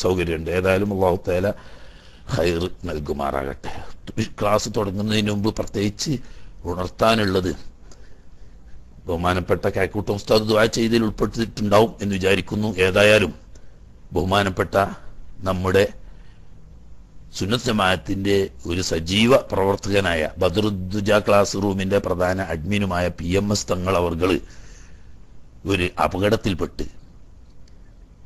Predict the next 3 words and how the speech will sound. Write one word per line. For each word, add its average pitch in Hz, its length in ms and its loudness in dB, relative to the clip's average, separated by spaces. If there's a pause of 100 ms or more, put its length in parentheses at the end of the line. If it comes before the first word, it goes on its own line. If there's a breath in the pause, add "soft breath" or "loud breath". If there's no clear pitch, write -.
(1200)
ഇരിക്കുന്നു 92 500 -2 (300)
എന്ന 87 180 -4 (380)
വിവരമാണ് 78 560 -2